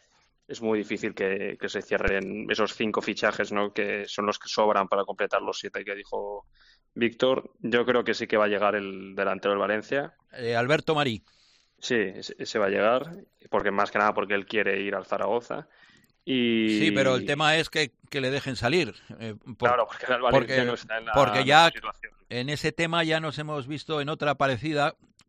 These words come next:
Speaker 2: con Niño. Eh, Adrián Niño, al que el otro Niño, el Niño Torres, <laughs> no lo deja salir. Eh,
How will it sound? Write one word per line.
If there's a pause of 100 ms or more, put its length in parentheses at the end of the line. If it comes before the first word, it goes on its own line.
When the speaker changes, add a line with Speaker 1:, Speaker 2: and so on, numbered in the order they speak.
Speaker 2:
con
Niño. (460)
Eh, (280)
Adrián
Niño, (220)
al
que
el
otro
Niño,
el
Niño
Torres,
<laughs> (280)
no
lo
deja
salir. (360)
Eh,